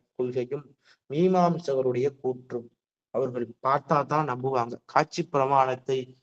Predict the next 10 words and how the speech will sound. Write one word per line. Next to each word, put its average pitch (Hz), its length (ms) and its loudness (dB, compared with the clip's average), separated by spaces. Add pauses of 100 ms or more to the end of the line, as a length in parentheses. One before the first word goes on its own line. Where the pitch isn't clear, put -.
(180)
மட்டுமே 151 440 0
நம்பக்கூடியவர்கள் 131 1040 0
உலகாயதர்கள். 127 880 -2 (380)
ஆக, 123 380 -6
அவர்களுடைய 135 840 2 (560)
கொள்கையை 170 640 8
மறுப்பதுதான் 135 840 0 (340)
இங்க 131 420 0
முதல் 156 420 2
கூறு. 135 580 -2